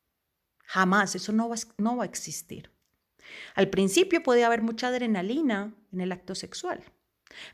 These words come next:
pero eso luego va a ir disminuyendo. Y luego simplemente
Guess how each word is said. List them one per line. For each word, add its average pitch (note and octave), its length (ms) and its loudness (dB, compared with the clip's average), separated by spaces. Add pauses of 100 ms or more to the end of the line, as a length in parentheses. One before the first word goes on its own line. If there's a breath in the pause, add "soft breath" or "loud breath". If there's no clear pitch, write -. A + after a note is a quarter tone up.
pero D4+ 180 8
eso D4+ 140 4
luego D#4+ 300 4
va D#4 80 8
a D#4 40 6
ir D4+ 100 0
disminuyendo. A3+ 880 -2 (2750 loud breath)
Y A#3 120 4
luego D4+ 300 8
simplemente C#4+ 1040 0